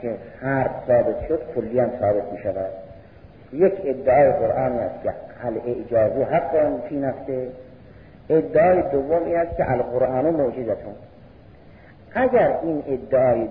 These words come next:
دوم ثابت بشود که القرآن معجزتون، اصل اعجاز هم یقیناً ثابت می‌شود. منتها باز بحث کرد که الاعجاز ما هو، این یک، و الاعجاز هل هو، این دو.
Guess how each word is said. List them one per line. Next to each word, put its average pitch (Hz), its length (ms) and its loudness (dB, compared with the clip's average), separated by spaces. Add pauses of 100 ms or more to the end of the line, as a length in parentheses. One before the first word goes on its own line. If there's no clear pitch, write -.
دوم 123 420 -2 (100)
ثابت 107 300 0
بشود 107 420 -2
که - 140 -8
القرآن 110 540 -4
معجزتون، 135 960 0 (220)
اصل 165 440 -2
اعجاز 127 380 2
هم 117 180 -2
یقیناً 98 240 -8 (160)
ثابت 82 280 -12
می‌شود. 92 340 -14 (1600)
منتها 156 520 2
باز - 380 4
بحث 143 320 -2
کرد - 180 -4
که 123 180 -6
الاعجاز 120 680 0 (140)
ما 151 60 4
هو، 127 360 2 (640)
این 117 100 -12
یک، 98 160 -14 (880)
و 139 140 0
الاعجاز 131 680 2 (300)
هل 165 160 2
هو، 123 460 0 (280)
این 104 240 -14
دو. 90 80 -14